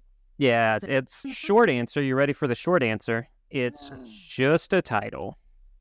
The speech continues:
Speaker 1: Um,
Speaker 2: Just be like, "I am head of the Security Council. What are you
Speaker 1: Right.
Speaker 2: doing?"
Speaker 1: Now, the presidency has some responsibility for overseeing the council's work and also ensuring its smooth functioning during that designated month.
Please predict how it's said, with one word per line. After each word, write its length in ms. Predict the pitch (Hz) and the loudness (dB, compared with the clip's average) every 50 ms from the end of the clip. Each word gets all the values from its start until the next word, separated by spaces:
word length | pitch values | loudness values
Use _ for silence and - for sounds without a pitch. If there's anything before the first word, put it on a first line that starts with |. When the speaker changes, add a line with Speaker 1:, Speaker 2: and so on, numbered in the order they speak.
| _ _ | _ _
Speaker 1:
Um, 460 | - 120 117 117 113 110 110 107 107 | -6 -4 -2 -2 -2 -2 -2 -4 -4
Speaker 2:
Just 120 | 107 113 202 | -6 -8 -8
be 80 | 226 | -4
like, 200 | 208 202 196 - - | -2 -2 -2 -4 -2
"I 160 | - 247 277 | -2 -2 0
am 320 | 311 320 254 220 220 220 240 | 0 0 -2 -2 -2 -2 -4
head 160 | 247 247 240 | -4 -4 -4
of 120 | 254 269 254 | -4 -4 -6
the 80 | 269 | -8
Security 520 | 285 - 320 - - 311 262 214 208 202 - | -12 -12 -14 -8 -6 -4 -2 -2 -2 -4 -4
Council. 600 | 220 220 208 196 208 208 - 196 190 208 220 240 _ | -4 -4 -4 -4 -6 -4 -4 -4 -2 -4 -4 -6 _
What 320 | 262 277 294 285 294 285 | -10 -6 -4 -4 -4 -4
are 40 | 285 | -6
you 260 | _ 208 202 - 120 | _ _ -14 -8 0
Speaker 1:
Right. 220 | 117 120 - 101 - | 0 0 0 0 -4
Speaker 2:
doing?" 100 | 196 - _ - - - - _ _ _ _ _ _ _ _ | -8 -14 _ -20 -20 -20 -20 _ _ _ _ _ _ _ _
Speaker 1:
Now, 300 | - 139 127 120 110 - - _ _ _ | -8 -6 -4 -4 -6 -6 -10 _ _ _
the 100 | - 113 | -6 -6
presidency 1040 | - - - 120 117 - - 117 113 110 - - - - 131 120 113 110 110 107 110 | -4 0 0 0 2 0 -2 -2 -4 -4 -4 -8 -10 -8 -6 -4 -4 -4 -4 -6 -8
has 260 | - - 123 113 110 | -6 -4 -4 -4 -4
some 380 | - - - - 127 135 151 160 | -6 -8 -4 -2 -2 -2 -2 -2
responsibility 920 | 165 170 - - 160 156 156 147 - 156 156 156 160 160 160 170 175 170 - | -4 -4 -4 -2 -2 -2 -2 -2 -4 -2 -2 0 0 0 -2 -2 -6 -8 -12
for 200 | _ - 147 135 | _ -4 -2 -2
overseeing 380 | 143 147 147 - - 151 143 | -2 -2 -4 -6 -4 -4 -4
the 80 | 139 135 | -4 -4
council's 460 | - 147 143 143 - - 139 - - | -2 -2 -2 -2 -2 -4 -6 -6 0
work 240 | 131 131 143 151 - _ _ _ _ _ - - - - - - - - - _ - | 0 2 2 0 -2 _ _ _ _ _ -20 -20 -20 -20 -20 -20 -20 -20 -20 _ -4
and 120 | 123 123 | 0 2
also 280 | 123 127 - - 139 120 | 2 2 2 2 2 2
ensuring 420 | 113 107 - - 127 120 113 110 | 2 0 0 2 2 2 2 0
its 140 | 110 - - | -4 -6 -6
smooth 280 | - 120 117 117 110 - | -4 -2 0 0 -2 -2
functioning 560 | _ 117 113 113 - - 127 123 127 131 127 - _ - | _ -2 -2 -2 -2 -4 -4 -4 -4 -6 -8 -12 _ -10
during 440 | - 123 120 120 120 120 120 123 120 | -6 -4 -4 -4 -4 -4 -6 -8 -8
that 380 | 117 117 117 120 120 - - 110 | -4 -2 0 0 0 -2 -6 -2
designated 580 | - 127 123 - - 113 - 123 120 117 110 107 | 0 2 2 2 0 -4 -2 0 0 0 0 -2
month. 300 | 107 117 123 151 175 | 0 0 0 0 -2